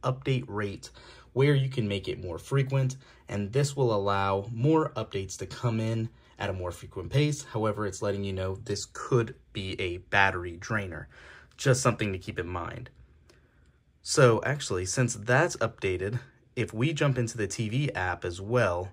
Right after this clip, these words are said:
was there, so it's gonna let you show sports scores and all that. Let's see if under Face I D and passcodes,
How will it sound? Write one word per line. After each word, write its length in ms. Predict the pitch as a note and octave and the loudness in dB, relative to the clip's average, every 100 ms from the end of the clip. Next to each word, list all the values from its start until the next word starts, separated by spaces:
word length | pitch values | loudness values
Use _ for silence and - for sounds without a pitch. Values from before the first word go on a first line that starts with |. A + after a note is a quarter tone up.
| - _ - - _ _ | -14 _ -20 -20 _ _
was 320 | A#2+ A#2+ B2 | 0 2 2
there, 560 | B2 B2+ B2 A#2 A2+ A#2 - - - - - | 4 6 6 6 4 2 -2 -10 -18 -20 -12
so 240 | - A2+ | -2 0
it's 100 | G#2+ | 0
gonna 160 | C#3+ C3 | 2 2
let 220 | A#2 A#2 | 2 -2
you 40 | |
show 220 | F#2 - | -8 -8
sports 380 | - - D3 C#3+ | -8 -2 -2 -2
scores 260 | - C#3 C3 | 0 0 2
and 100 | C3+ | 4
all 140 | B2+ | 2
that. 320 | B2 B2 A#2 - - - - _ _ _ _ _ _ _ _ _ _ - | 4 2 0 -4 -18 -20 -20 _ _ _ _ _ _ _ _ _ _ -8
Let's 320 | D#3 G3 - | -2 -2 -2
see 420 | - - C3+ C3 | -6 0 2 4
if 500 | C3 A#2 G#2+ G#2 - - - - _ _ _ _ _ _ _ _ _ _ _ _ _ _ _ _ _ _ _ _ | 4 4 2 -2 -10 -14 -14 -16 _ _ _ _ _ _ _ _ _ _ _ _ _ _ _ _ _ _ _ _
under 760 | D3 D#3+ D3+ A#2 F2+ F#2 G#2 - - - - | 0 2 4 4 2 2 0 -4 -16 -20 -8
Face 200 | G#2+ A2 | -4 -2
I 60 | |
D 100 | G2+ | -2
and 120 | G#2 G2 | -2 -2
passcodes, 720 | A#2+ A#2 - A2+ A2+ A2+ | -2 -2 0 0 0 -2